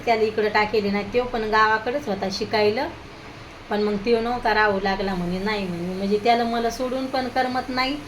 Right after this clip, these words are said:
नाहीतर आई बाबा म्हणू लागले, "आपल्या गावाकडचं शिक्षण चांगलं राहतंय, तर हरसू भैयाला आमच्याजवळच राहूया." लहान होता तवरक राहिला त्यो,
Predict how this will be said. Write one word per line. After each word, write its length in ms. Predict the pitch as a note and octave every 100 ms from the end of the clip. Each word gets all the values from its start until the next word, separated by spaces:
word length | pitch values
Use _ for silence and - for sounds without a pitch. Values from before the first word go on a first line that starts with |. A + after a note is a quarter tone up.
| - - - - -
नाहीतर 260 | A#3 A#3+
आई 220 | B3+ C#4
बाबा 300 | C#4+ C#4 C#4
म्हणू 220 | C4 C#4 E4
लागले, 260 | C4 C4
"आपल्या 300 | B3+ B3 B3
गावाकडचं 580 | A#3 A#3+ A#3+ A#3 A#3+ A3+ A3+
शिक्षण 380 | A#3 - A#3+ A#3
चांगलं 360 | A#3+ A#3+ A#3+
राहतंय, 360 | A#3+ A#3+ A#3+ C#4 E4 - - - - - - -
तर 40 |
हरसू 400 | G#3 A3 G#3+ A#3
भैयाला 360 | G3 G3+ G#3 A3
आमच्याजवळच 580 | A#3 A#3+ A#3 B3+ C4
राहूया." 320 | C4+ B3+ G#3 G3
लहान 360 | A3 A#3 A3
होता 220 | F#3+ G3 G3+
तवरक 340 | A#3 A3 G#3 G3+
राहिला 400 | B3+ B3+ A#3 C#4
त्यो, 220 | C4+